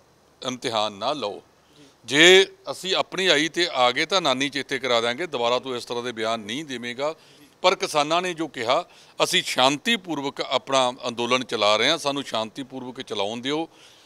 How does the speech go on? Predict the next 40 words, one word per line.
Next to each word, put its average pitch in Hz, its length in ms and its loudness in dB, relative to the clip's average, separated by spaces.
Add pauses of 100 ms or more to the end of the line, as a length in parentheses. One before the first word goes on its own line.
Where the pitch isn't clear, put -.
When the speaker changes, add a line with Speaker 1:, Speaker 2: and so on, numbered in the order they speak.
(100)
Speaker 1:
ਮੈਨੂੰ 214 300 4
ਲੱਗਦਾ 196 260 2
ਕਿ 196 180 -2
ਇਹੋ 180 240 2
ਜਿਹੇ 196 120 0
ਮੂੰਹ 175 240 -6
ਪਾਟੇ 175 460 0
ਆਗੂ, 131 500 -2 (100)
ਇਹਨਾਂ 170 260 0
ਦੇ 160 100 -2
ਪਿੱਛੇ 165 380 -6
ਕੋਈ 160 340 -4 (340)
ਆਗੂ 151 220 4
ਤਾਂ 185 120 2
ਕਹਿਣਾ 180 200 4
ਨਹੀਂ 202 100 2
ਚਾਹੀਦਾ 156 340 4
ਇਹੋ 156 80 8
ਜਿਹੇ 151 120 2
ਬੰਦੇ 147 260 -2
ਨੂੰ, 160 140 -8 (420)
ਇਹਨਾਂ 240 260 4
ਦੇ 247 100 4
ਪਿੱਛੇ 202 380 0
ਕੋਈ 196 380 -2 (420)
ਅਜਿਹੀ 147 420 -2
ਚਾਲ 185 360 4
ਤਾਂ 190 180 0
ਨਹੀਂ 240 100 -4
ਨਜ਼ਰ 185 280 2
ਆ 185 100 8
ਰਹੀ 185 240 0 (380)
ਕਿ 202 260 12
ਕਿਸਾਨਾਂ 160 720 4
ਨੂੰ 185 140 2
ਭੜਕਾ 190 420 4
ਕੇ 185 240 0
ਹਿੰਸਕ 139 400 -4
ਕਰਾਇਆ 151 400 4
ਜਾਵੇ 143 360 2